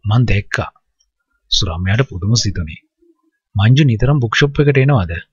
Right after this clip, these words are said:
"දවස ගානෙම නෙමේ. ඒත් එනවා."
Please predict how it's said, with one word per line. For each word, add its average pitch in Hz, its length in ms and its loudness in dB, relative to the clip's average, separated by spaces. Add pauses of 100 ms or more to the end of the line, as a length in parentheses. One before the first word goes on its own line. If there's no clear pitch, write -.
(720)
"දවස 95 340 0
ගානෙම 120 360 2
නෙමේ. 104 340 0 (160)
ඒත් 127 280 0
එනවා." 117 340 0